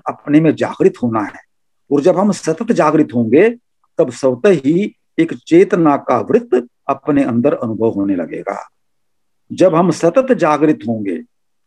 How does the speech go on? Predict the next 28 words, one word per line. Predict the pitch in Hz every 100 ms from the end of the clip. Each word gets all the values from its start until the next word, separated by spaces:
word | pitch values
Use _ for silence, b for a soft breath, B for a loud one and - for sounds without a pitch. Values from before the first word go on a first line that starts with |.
| _ _
तब | 190 170
स्वतः | - 156 185 - 220
ही | 165 147 226 262 - _ _ _ _ _
एक | 175 196
चेतना | - 170 185 190 175 165
का | - 123
वृत्त | 101 101 90 202 294 - 254 - _ _ _ _ _ - 151
अपने | - 147 143
अंदर | 131 123 147
अनुभव | 127 117 113
होने | 110 104 104
लगेगा। | 98 104 101 92 - _ _ _ _ _ -
श्री | 156 165
व्यास | 135 135 147
जी | 131 143
महाराज | 123 113 127 160 139
जो | 139
आदि | - 127 127 202 220
गुरु | 214 220
हैं, | 165 - - _ _ _ _ 120
उन्होंने | 131 143 135
अपार | 131 135 175 233
करुणा | 233 196 185 180
से | 190 185
प्लावित | 156 160 151 - _ _
होकर, | 147 151 123 - _ _ _ _ _ _ -
उद्वेलित | 151 120 170 185 196 -
होकर | 151 160